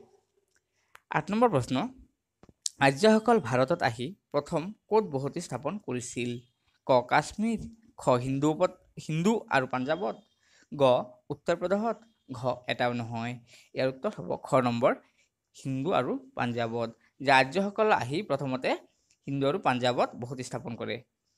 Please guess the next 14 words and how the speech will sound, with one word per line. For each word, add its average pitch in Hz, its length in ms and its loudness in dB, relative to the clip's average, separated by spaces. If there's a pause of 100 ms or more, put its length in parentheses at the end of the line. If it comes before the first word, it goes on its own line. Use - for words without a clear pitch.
(680)
তাৰপাছত 120 400 -4
ন 120 180 -6
নম্বৰ 180 180 -4
প্ৰশ্ন, 131 240 -6 (680)
ভাৰতীয় 156 540 2
সংগীতৰ 139 520 0 (300)
আদি 151 220 2
গ্ৰন্থ 131 300 -4 (260)
কি? 135 160 0 (540)
ক 147 60 4 (720)
ঋগ্বেদ, 147 480 2 (520)
খ - 120 -18 (920)
যজুৰ্বেদ, 160 640 0 (520)
গ 131 80 2